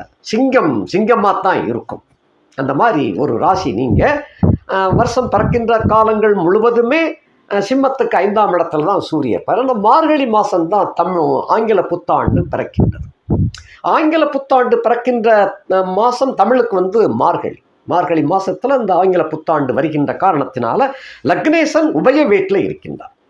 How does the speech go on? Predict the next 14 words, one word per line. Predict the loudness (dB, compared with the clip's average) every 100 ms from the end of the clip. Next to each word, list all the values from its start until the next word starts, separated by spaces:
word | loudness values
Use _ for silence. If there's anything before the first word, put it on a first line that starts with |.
| -2
அதாவது | 0 2 2 0
பூர்வ | 0 2 4 2
புண்ணியாதிபதி | 2 0 2 2 2 2 2 2 2
வீட்டுல | 0 0 -2 0
போய் | 0 0
இருக்கிறார். | -2 -6 -8 -8 _ -20 -12
அந்த | -2 0
பூர்வ | 2 2 2 4 4
வீட்டுக்கு, | 2 0 -2 0 4 6 4
அந்த | 2 2
வீட்டுக்கு | 0 0 -2
சொந்தக்காரராகிய | 0 0 2 2 2 4 2 2 0
குரு | 2 2
பகவான், | 2 0 0 2 2